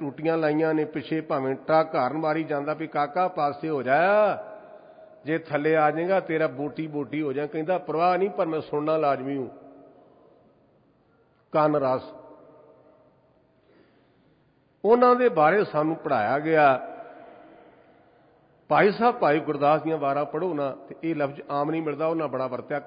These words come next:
ਘੰਡਾ ਹੇੜਾ। ਭਾਈ ਸਾਹਿਬ, ਭਾਈ ਗੁਰਦਾਸ ਨੇ ਆਪਣੀ ਲਿਖਤ ਵਿੱਚ ਇੱਕ ਸ਼ਬਦ ਦੀ ਬਹੁਤ ਵਰਤੋਂ ਕੀਤੀ, ਉਹਦਾ ਨਾਮ ਘੰਡਾ ਹੇੜਾ ਹੈ। ਆਪਾਂ ਜੋੜੀ ਵੇਖਦੇ ਹਾਂ, ਰਬਾਬ ਵੇਖਦੇ ਹਾਂ, ਸਤਾਰ ਵੇਖਦੇ ਹਾਂ,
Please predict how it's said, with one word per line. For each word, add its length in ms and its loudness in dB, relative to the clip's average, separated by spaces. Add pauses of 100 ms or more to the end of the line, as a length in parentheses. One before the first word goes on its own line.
ਘੰਡਾ 240 2
ਹੇੜਾ। 540 -6 (960)
ਭਾਈ 200 -2
ਸਾਹਿਬ, 200 0
ਭਾਈ 220 -2
ਗੁਰਦਾਸ 420 0
ਨੇ 120 -4
ਆਪਣੀ 260 -4
ਲਿਖਤ 260 -8
ਵਿੱਚ 360 -6 (1400)
ਇੱਕ 200 4
ਸ਼ਬਦ 360 -2
ਦੀ 160 -4
ਬਹੁਤ 360 2
ਵਰਤੋਂ 340 -4
ਕੀਤੀ, 280 -10
ਉਹਦਾ 140 -4
ਨਾਮ 180 -2 (120)
ਘੰਡਾ 280 2
ਹੇੜਾ 340 0
ਹੈ। 300 -8 (1800)
ਆਪਾਂ 320 2
ਜੋੜੀ 340 0
ਵੇਖਦੇ 500 -2
ਹਾਂ, 360 -4
ਰਬਾਬ 340 4
ਵੇਖਦੇ 440 -6
ਹਾਂ, 120 -6
ਸਤਾਰ 420 0
ਵੇਖਦੇ 500 -6
ਹਾਂ, 220 -8